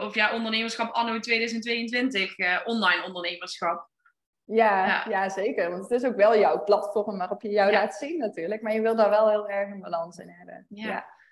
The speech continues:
Speaker 1: Ja. Hey, en als we het hebben over jouw habits, want jij praat heel vaak ook over happy habits.
Speaker 2: Ja,
Speaker 1: Is dan
Speaker 2: ja,
Speaker 1: jouw
Speaker 2: dat klopt.
Speaker 1: ochtendroutine, is dat daar onderdeel van? En heb jij misschien nog andere happy, eh, habits?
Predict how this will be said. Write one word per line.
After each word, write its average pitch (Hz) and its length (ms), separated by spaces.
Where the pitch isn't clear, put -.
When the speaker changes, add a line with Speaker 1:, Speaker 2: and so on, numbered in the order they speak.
Speaker 1:
Ja. 214 320
Hey, 240 200
en 262 80
als 285 160
we 320 120
het 311 80
hebben 302 240
over 302 160
jouw 277 180
habits, 226 540
want 220 200
jij 240 260
praat 233 240
heel 226 180
vaak 214 240
ook 208 160
over 196 300
happy 208 380
habits. 196 600
Speaker 2:
Ja, 214 220
Speaker 1:
Is 320 180
dan 415 100
Speaker 2:
ja, 370 60
Speaker 1:
jouw 302 100
Speaker 2:
dat 285 100
klopt. 330 140
Speaker 1:
ochtendroutine, 269 640
is 294 140
dat 311 140
daar 240 220
onderdeel 240 460
van? 208 320
En 262 100
heb 226 160
jij 226 160
misschien 214 280
nog 214 200
andere 262 680
happy, 254 560
eh, 240 240
habits? 247 760